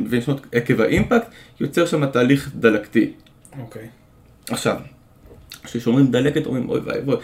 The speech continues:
Speaker 1: אגב, הרבה פעמים אומרים לי, "שמע, יש לי דלקת." אני אומר להם, "אוקיי, בואי, בוא רגע נעצור."
Speaker 2: מהמם.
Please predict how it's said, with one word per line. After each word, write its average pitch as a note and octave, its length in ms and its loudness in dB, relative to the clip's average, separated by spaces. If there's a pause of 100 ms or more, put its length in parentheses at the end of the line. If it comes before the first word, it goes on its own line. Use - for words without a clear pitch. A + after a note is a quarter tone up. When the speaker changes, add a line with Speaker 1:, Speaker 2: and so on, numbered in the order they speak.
(220)
Speaker 1:
אגב, E3 280 8
הרבה C#3 200 6
פעמים D#3 180 8
אומרים D#3 220 6
לי, D#3 120 4 (100)
"שמע, C#3+ 180 2
יש C3+ 100 2
לי D#3+ 60 4
דלקת." B2+ 360 2
אני A2 80 0
אומר C3+ 140 4
להם, C3+ 100 4
"אוקיי, C#3 200 0
בואי, C3+ 160 4 (120)
בוא C#3+ 280 6
רגע D3 100 6
נעצור." C3+ 640 4 (120)
Speaker 2:
מהמם. A#2+ 220 -10